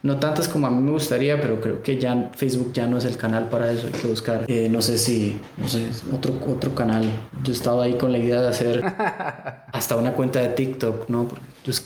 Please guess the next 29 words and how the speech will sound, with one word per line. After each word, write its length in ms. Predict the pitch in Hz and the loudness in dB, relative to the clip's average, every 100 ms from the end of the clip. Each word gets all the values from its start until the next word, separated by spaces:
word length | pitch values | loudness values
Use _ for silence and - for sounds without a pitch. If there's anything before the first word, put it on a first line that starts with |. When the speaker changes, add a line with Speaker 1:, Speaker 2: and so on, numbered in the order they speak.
| - | -4
Speaker 1:
yo 120 | 139 113 | -2 0
sigo, 560 | - 127 135 131 - | 2 2 2 2 0
<laughs> 20 | - | -2
hay 180 | - | 2
muchos, 600 | 147 147 147 156 - - 151 | 2 2 2 2 0 -2 0
hay 100 | 135 | 2
muchos 340 | 143 147 156 | 2 2 0
diseñadores, 800 | 147 139 120 123 143 139 - - - | 2 2 2 2 2 0 -4 -8 -6
eh, 120 | - - | -2 0
tuanis 460 | 123 139 151 147 | 2 2 2 0
que, 280 | 147 117 - | -2 -4 -4
que 120 | - | -6
tienen, 540 | 143 120 120 123 120 110 | -4 0 2 2 2 0
que 100 | - | -2
tienen 420 | - 120 123 110 | -2 0 0 0
de 300 | 127 127 123 | 0 2 2
U 120 | 120 | 2
I, 220 | 127 151 120 | 2 2 0
que 80 | |
tienen 420 | 120 120 120 127 135 | 0 0 0 0 0
cuentas 320 | 127 131 135 | -2 0 0
en 120 | 123 | 0
TikTok 380 | 135 131 139 - | 0 0 -2 0
y, 40 | |
y 140 | 107 110 | -2 -2
funcionan 420 | 117 110 120 135 | -2 0 2 2
muy 120 | 131 | 2
bien. 340 | 131 131 143 147 | 2 2 2 2
Y, 320 | 127 120 | 2 2